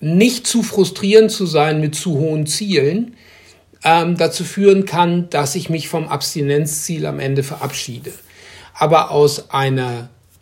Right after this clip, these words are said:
Gesundheitsperspektive, was ja nicht immer die alleinige Perspektive sein muss,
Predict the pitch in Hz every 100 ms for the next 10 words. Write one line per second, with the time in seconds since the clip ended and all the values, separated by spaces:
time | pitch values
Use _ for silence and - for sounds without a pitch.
0 | - 127 120 139 330 233 254 - - 190
1 | 185 180 180 - 180 175 180 180 180 -
2 | _ _ _ _ _ 117 - 127 113 135
3 | 135 160 123 123 113 127 165 147 135 135
4 | - 104 - 196 208 - - 156 143 143
5 | -